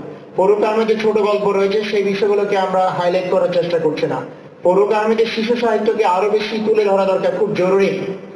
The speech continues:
কারণ আমরা যখন নিসর্গের কথা বলি, আমরা প্রকৃতির কথা বলি, বাংলাদেশের চেতনার কথা বলি, তখন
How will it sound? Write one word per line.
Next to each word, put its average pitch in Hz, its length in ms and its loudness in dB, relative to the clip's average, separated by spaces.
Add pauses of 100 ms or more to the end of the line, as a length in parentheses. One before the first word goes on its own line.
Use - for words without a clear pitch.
(280)
কারণ 185 180 2
আমরা 202 260 0
যখন 214 300 0
নিসর্গের 196 520 0
কথা 208 220 0
বলি, 208 420 0 (460)
আমরা 180 180 2
প্রকৃতির 208 540 2
কথা 208 220 0
বলি, 208 440 0 (280)
বাংলাদেশের 202 680 0
চেতনার 214 460 0
কথা 220 180 -2
বলি, 226 380 0 (220)
তখন 196 260 0